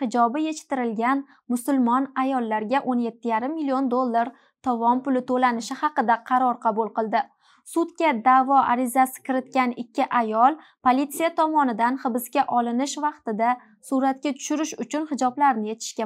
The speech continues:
majburlangan. Jabrlangan ayollar politsiya boshqarmasining bu qilmishi yuzasidan sudga shikoyat qilishgan. Ish sudda ko'rib chiqilgach, New York shahri ma'muriyati o'n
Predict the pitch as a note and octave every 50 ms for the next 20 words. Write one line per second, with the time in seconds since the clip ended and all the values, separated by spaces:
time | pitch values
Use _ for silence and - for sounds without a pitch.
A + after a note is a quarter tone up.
0 | G#3+ A#3 B3+ A#3+ A#3 A3+ C4 B3+ A#3+ A#3 A3 G#3+ G#3 A3+ A3+ G#3+ A#3+ A#3+ _ -
1 | C#4 C#4 C#4+ C#4 D4+ D4+ D4 D4 C#4+ C#4+ C#4 B3 C4+ C4+ C4 B3 - - B3+ B3+
2 | B3+ A#3+ A#3+ A#3 A#3 C4 D4+ E4+ F4 - C4+ B3 B3 C4 C4 - - C4 A#3+ A3
3 | A#3+ B3 - - - B3+ A#3+ A#3+ A#3+ A#3 A#3+ - - A#3 A3+ A#3+ C#4 D4 C4+ A#3+
4 | C#4 C4+ - - C4 B3 B3 B3+ C4 - C#4 B3 A3+ G#3+ - A#3 A3+ A3+ - A#3
5 | G3+ A3+ A3+ B3+ D4 D#4 D4+ - C4 B3+ B3+ _ - B3+ C4 C4 - - - C4+
6 | C4 C4+ C#4 C4+ C4 - - A3+ G#3+ G#3+ - - - A3 G#3 G#3 A#3+ - _ _
7 | _ _ _ _ _ - E4 F#4 F4 - - - - D4 C4+ C#4 - C#4 C4+ -
8 | C#4 C#4 C#4 C4+ - - - - - A#3 A3+ G#3 A3 A3+ A3+ B3+ - - - B3
9 | A#3+ A#3+ B3 B3+ B3 A#3+ A#3+ - - A3+ A3+ - - A#3+ A3+ A3 A3 A3+ A#3 A3+
10 | A#3 A#3 A#3 A3 A3 G#3+ A3 B3+ C#4+ D4+ D4+ - - _ _ _ _ _ C4 C4
11 | B3+